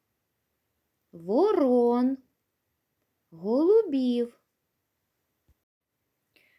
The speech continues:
Погляньте, дітки, ці птахи дуже різні, але у них є дещо спільне. У всіх птахів є голова, тулуб, крила,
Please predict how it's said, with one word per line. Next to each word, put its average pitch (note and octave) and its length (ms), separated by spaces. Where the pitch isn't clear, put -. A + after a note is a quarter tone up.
Погляньте, B3 600
дітки, F#3 540
ці G#3+ 260
птахи A3 720
дуже D4+ 560
різні, G3 680
але F#3 380
у E3 160
них A#3+ 540
є B3+ 400
дещо A#3 480
спільне. D#3+ 680
У F3+ 160
всіх A#3 500
птахів A3 800
є F3 380
голова, G3+ 1000
тулуб, G3 640
крила, G3 800